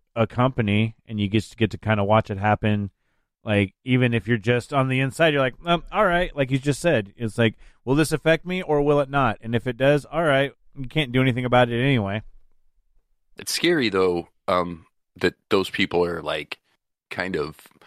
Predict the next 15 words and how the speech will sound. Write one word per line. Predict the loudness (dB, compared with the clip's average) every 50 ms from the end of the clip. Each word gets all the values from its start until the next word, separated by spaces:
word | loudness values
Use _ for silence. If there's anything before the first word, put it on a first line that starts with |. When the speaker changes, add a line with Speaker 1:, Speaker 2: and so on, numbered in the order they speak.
| _ _ _ _ _ _ _ _ _
Speaker 2:
choosing | -4 -2 0 0 0 0 0 0 0 2
the, | 0 0 0 -2 -2 _
the, | -2 -2 -2 -6 _ _ _ _ _ _ _
the | -10 -10
future | -8 -4 -4 -2 -2 -2 -4 -6
direction | -6 -4 -2 -2 -2 -2 -4 -10 -10 -10
of | -8 -8
A | -8 -6 -6 -6
I | -6 -8 -10 -14 -18 _ _ _ -10
in, | -10 -10 -10 -12 -8 -6
in | -4 -4
America, | -2 -2 -2 -2 -2 -2 -4 -6 -8 -8 -8
at | -8 -14
least, | -16 -16 -16 -16 -12 -8 -6
right? | -4 -4 -6